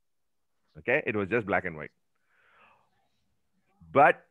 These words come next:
over my last thirty years of my experience, there are gray areas. There are gray areas because some people believe certain things and some people believe certain things.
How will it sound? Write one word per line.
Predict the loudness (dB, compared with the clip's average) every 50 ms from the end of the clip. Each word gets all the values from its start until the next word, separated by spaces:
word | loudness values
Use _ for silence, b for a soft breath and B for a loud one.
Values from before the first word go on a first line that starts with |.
| _ -6
over | -4 -2 0 0 2
my | 2 2 2 4
last | 4 4 4 2 2
thirty | 0 -2 -2 -2 -2
years | 0 2 2 2 0
of | -2 -4
my | -2 -2 0 2
experience, | 2 2 0 -2 -4 -6 -8 -8 -8 -6 -4 -6 -6 -8 -10 -14 _ _ _ _ _ _ -20 -12 -4
there | -2 0 2 2
are | 2 2 2
gray | 0 -4 -4 -4 -2 -4
areas. | -6 -8 -10 -14 -16 -18 -20 -20 _ _ _ _ _ _ _ _ _ _ _ _ _ _ -8
There | -4 -2 0 2
are | 2 2 0
gray | 0 2 2 4 4 2
areas | 2 0 -2 -2 -4 -6 -8
because | -14 -14 -8 -4 -2 -2 -2 -4
some | -6 -8 -8 -8 -8
people | -10 -10 -8 -8 -8
believe | -8 -8 -8 -8 -8 -10 -8
certain | -8 -8 -8 -8 -10 -14 -14
things | -14 -14 -14 -14 -16
and | -16 -12
some | -12 -12 -12
people | -12 -14 -14 -14 -14
believe | -12 -12 -12 -12 -14 -14 -14
certain | -14 -14 -14 -14 -16
things. | -16 -18 -20